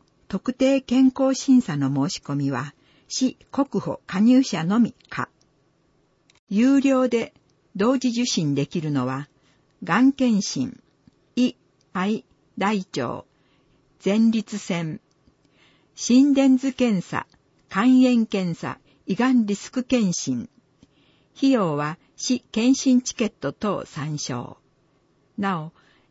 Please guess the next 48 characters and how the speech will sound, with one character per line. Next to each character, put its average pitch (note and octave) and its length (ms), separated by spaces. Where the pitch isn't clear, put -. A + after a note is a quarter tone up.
前 A#3 160
立 B3+ 260
腺 A#3+ 340
が A#3 140
ん A3+ 140
検 G3+ 280
診、 C3+ 360
肝 B3 220
炎 A#3+ 240
検 F3+ 340
査、 B2 220
胃 G3 140
が A3+ 160
ん B3 120
リ G#3+ 80
ス - 180
ク B3+ 120
検 B3+ 260
診 D3+ 320
に D#3+ 140
は C3+ 260
受 F3 140
診 C4 320
条 G3+ 240
件 B2 340
あ C3+ 100
り。 - 140
以 B3 140
上 F#3+ 280
の C#3+ 140
申 D#3 240
し - 120
込 E3+ 120
み D#3+ 160
は、 C#3 160
保 G3 160
健 C4 380
医 B3 40
療 C4 220
セ B3+ 180
ン G#3 120
タ B2+ 260
ー - 0
窓 D#3 320
口、 - 380
ま F#3+ 160
た - 160
は C3+ 180